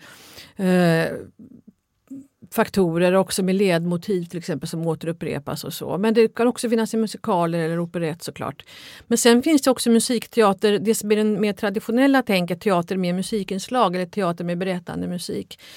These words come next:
Och där har det också varit ganska vanligt förekommande att man arbetar med, eh, musiker och musikinslag på det sättet.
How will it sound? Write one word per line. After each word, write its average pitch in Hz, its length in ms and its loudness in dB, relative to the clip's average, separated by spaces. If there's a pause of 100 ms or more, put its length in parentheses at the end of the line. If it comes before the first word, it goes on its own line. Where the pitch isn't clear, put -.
(120)
Och - 240 -8
där 247 300 4
har 277 60 2
det 262 100 2
också 302 240 -2
varit 302 300 0
ganska 170 600 -4
vanligt 156 480 -2
förekommande 143 840 -4
att 165 180 -4
man 143 240 -4 (340)
arbetar 170 520 0
med, 156 440 -2
eh, 156 60 -6 (1160)
musiker 208 840 4 (100)
och 175 300 -4
musikinslag 170 920 -2
på 208 80 -6
det 180 200 -4
sättet. - 640 -10